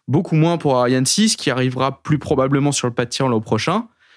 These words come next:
Et l'esa a déjà pris les devants en commandant deux vols à SpaceX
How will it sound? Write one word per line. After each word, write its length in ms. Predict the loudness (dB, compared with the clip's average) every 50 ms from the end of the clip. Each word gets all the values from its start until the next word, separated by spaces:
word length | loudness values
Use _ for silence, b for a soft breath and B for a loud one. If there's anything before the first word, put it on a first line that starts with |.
| b b b
Et 80 | 0
l'esa 300 | 2 2 2 2 2 2
a 100 | 0 0
déjà 320 | 0 0 0 2 2 0 -2
pris 220 | -2 -2 0 2
les 140 | 2 2 2
devants 420 | 2 2 2 2 2 0 0 0
en 140 | 0 0 0 0
commandant 380 | 0 0 2 2 2 2 0
deux 240 | 0 0 0 0 2
vols 260 | 2 2 2 2 0
à 60 | 0
SpaceX 640 | -2 -2 -2 -2 0 0 0 -2 -2 -2 -4 -8 -10